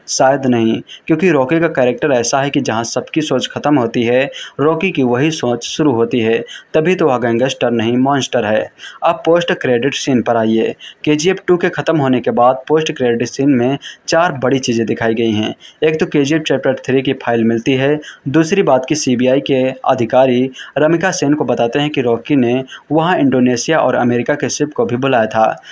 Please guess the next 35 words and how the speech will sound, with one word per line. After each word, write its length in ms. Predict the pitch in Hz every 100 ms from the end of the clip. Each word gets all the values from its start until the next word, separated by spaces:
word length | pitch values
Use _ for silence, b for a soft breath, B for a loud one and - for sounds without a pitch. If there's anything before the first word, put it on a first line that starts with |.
| B -
क्यों 180 | 151 160
बुलाया 280 | 156 151 151
था, 200 | 156 160
पता 300 | 160 - 120
नहीं। 300 | 110 113 117 B -
तीसरी 360 | 170 165 196 208
कि 180 | 208 151 151
इन 120 | 180
सब 280 | 175 139 -
के 100 | 135
बीच 340 | 120 143 151
सीआईए 880 | 156 - - 180 185 139 131 127 147
के 120 | 147
अधिकारी 520 | 117 113 139 131 120 131 B B
रमिका 340 | 143 156 165 190
सेन 200 | - 123
के 100 | 123
पास 260 | - 131 123
आते 220 | 104 117
हैं 240 | 107 113 - B B
और 100 | 139
रॉकी 280 | 131 127 165
का 180 | 156 120
प्रत्यार्पण 640 | 120 131 120 156 156 135
मांगते 400 | 127 123 120 117
हैं, 240 | 117 107 113 B B -
क्योंकि 220 | 160 185
रॉकी 320 | 147 123 170
अमेरिका 400 | 147 127 120 151
का 180 | 151 120
भी 320 | 117 135 131 131 B
सबसे 340 | - - - 185
बड़ा 220 | 127 120
मुजरिम 380 | 131 131 123 117
है। 240 | 104 110